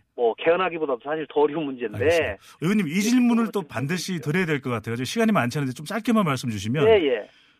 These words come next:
Speaker 2: 만약에 일월 말까지 안 되고 계속해서 선거제 연동형 비례제가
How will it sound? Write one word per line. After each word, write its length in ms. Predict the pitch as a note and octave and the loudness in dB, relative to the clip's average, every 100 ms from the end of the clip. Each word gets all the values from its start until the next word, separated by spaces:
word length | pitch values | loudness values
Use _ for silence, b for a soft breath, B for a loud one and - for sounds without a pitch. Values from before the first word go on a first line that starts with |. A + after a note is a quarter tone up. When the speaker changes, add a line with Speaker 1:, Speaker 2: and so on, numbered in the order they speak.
| _ | _
Speaker 2:
만약에 580 | G2 B2 F#3+ A#3 D3+ D3 | -2 2 2 2 2 0
일월 320 | C#3 G3 A#3+ | 0 0 2
말까지 480 | G#3+ G3+ G3+ G3+ G3 | 2 0 -2 -4 -2
안 240 | B2+ G#2 | -2 -2
되고 480 | A#2 B2+ B2 F#3 F#3+ E3+ | -2 -2 -2 -4 -4 -6
계속해서 480 | C3+ C3+ F3 F3 F#3 | -4 -2 -2 -2 -4
선거제 540 | - F3+ F3 F3 C#3 | -4 -2 -2 0 0
연동형 480 | A2+ C#3+ E3+ F#3 F#3 | 0 2 2 2 0
비례제가 520 | D3 D3 C#3+ C#3+ E3+ | 0 0 0 0 0